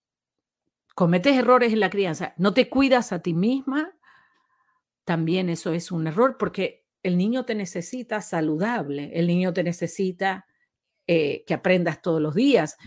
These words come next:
que tomes decisiones por él. Por eso es importante también cuidarse. Espero haberte dado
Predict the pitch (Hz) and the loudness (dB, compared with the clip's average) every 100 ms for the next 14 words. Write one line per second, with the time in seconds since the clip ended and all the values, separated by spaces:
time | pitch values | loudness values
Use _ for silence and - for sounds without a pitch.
0 | - 202 202 208 214 196 - - 180 170 | -4 0 2 2 2 0 -2 -6 -4 -6
1 | 160 - 139 220 202 160 - _ _ _ | -10 -12 -6 -4 -4 -8 -14 _ _ _
2 | _ _ 180 175 185 175 156 147 175 170 | _ _ 0 2 2 0 -2 -2 -2 -2
3 | 160 147 147 143 143 - 165 147 131 - | -4 -2 0 -2 -4 -2 0 2 0 -4
4 | - - 160 262 320 277 208 202 165 190 | -8 -8 -2 4 6 6 4 0 4 4
5 | 196 208 | 4 2